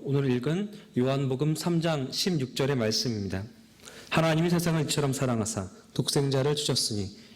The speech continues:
이는 그를 믿는 자마다 멸망하지 않고 영생을 얻게 하려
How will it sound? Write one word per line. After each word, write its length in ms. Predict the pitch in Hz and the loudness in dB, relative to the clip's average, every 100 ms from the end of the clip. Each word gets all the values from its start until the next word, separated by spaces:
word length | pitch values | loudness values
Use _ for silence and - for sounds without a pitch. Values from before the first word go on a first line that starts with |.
| - | 0
이는 380 | 127 135 156 - - - | 2 2 0 -4 -16 -4
그를 220 | - 156 | 0 2
믿는 240 | 156 156 151 | 4 2 2
자마다 540 | 139 131 127 123 107 - - | 2 2 2 0 -2 -10 -2
멸망하지 560 | 131 131 131 131 127 127 | 0 2 2 2 0 0
않고 540 | 113 - 131 175 - - - 127 | -2 -2 -2 -2 -6 -20 -4 0
영생을 520 | 123 127 - 139 165 | 2 0 0 -2 -2
얻게 340 | 139 131 - 139 | -4 -6 -4 -2
하려 360 | 127 123 117 | 0 0 0